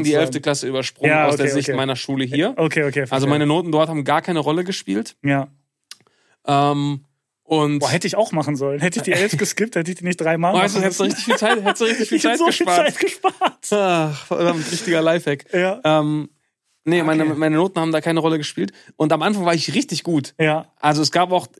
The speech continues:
Speaker 1: in den ersten Monaten hatte ich teilweise nur A's, also Einsen,
Speaker 2: Ah, ja.
Speaker 1: was aber wirklich kein Flex ist, weil das, der Stoff war so einfach.
Speaker 2: Ja.
Speaker 1: Also ich würde die elfte Klasse, die ich da gemacht hab,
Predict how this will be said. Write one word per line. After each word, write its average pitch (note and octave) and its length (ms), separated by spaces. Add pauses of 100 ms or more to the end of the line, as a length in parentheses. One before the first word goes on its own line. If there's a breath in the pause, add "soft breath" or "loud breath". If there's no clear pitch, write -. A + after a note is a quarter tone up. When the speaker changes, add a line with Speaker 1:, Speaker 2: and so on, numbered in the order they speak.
Speaker 1:
in D#3 100
den D3+ 100
ersten E3+ 300
Monaten E3 300
hatte D3 140
ich D#3 60
teilweise D#3 440
nur F#3 460 (240)
A's, D#3+ 540
also C3+ 260
Einsen, D#3 320
Speaker 2:
Ah, D3+ 220 (160)
ja. C3 120
Speaker 1:
was D#3+ 160
aber F3 160
wirklich G3 260
kein F#3+ 260
Flex F#3+ 320
ist, D3+ 220
weil D3+ 140
das, C#3+ 220
der D3 120
Stoff E3+ 320
war D3 100
so C#3 360
einfach. C3+ 460 (160 soft breath)
Speaker 2:
Ja. D3 140
Speaker 1:
Also D3+ 140
ich C#3+ 100
würde G3 160
die E3 120
elfte F#3 320
Klasse, F3 320
die E3+ 60
ich - 80
da D#3+ 140
gemacht E3 340
hab, D#3 180